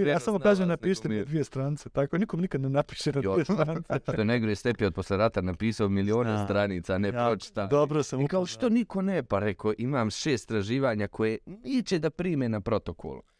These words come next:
Speaker 1: Uradili čitavo istraživanje procjene, o, online nastave tokom pandemije, man.
Speaker 2: E, a to je,
Speaker 1: S M S
Speaker 2: to je tek
Speaker 1: nisam
Speaker 2: posebna
Speaker 1: dobio.
Speaker 2: priča. Vi znate da u Britaniji čovjek koji je vodio, između ostaloga, a,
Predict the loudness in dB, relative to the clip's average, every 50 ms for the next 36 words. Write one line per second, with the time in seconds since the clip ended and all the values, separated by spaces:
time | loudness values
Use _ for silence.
0 | _ _ -6 0 2 4 4 4 2 0 -2 -2 _ _ _ _ -4 -4 0 2
1 | 0 0 0 -2 -2 0 2 2 2 2 2 0 -2 -2 -4 -2 -2 -4 -4 -4
2 | -4 -8 -8 -4 -2 0 0 0 0 0 -2 0 0 0 0 2 2 2 2 0
3 | 0 0 -2 -2 -2 -2 -2 -4 -2 -4 -2 0 -2 0 0 0 0 2 2 0
4 | 0 0 -2 -2 -2 -2 -4 -4 -6 -10 -12 _ -20 _ _ _ _ _ _ -2
5 | 2 4 4 4 4 2 0 0 0 -2 -2 0 2 2 2 2 2 -2 -4 -2
6 | 0 0 0 0 -2 -4 -4 -4 -2 0 0 0 0 0 -4 -2 0 0 -2 -2
7 | -2 -2 -2 -2 0 -2 -4 -2 0 0 0 0 -2 -4 -6 -8 -12 -16 -8 -2
8 | 0 0 0 0 -4 -4 -4 -2 0 0 2 2 0 -2 -2 _ _ _ _ _
9 | _ _ _ _ _ -10 -6 -4 -2 -2 -2 0 -2 -2 -2 0 0 2 2 2
10 | 2 2 2 2 2 2 0 -2 -6 -8 -8 -8 -8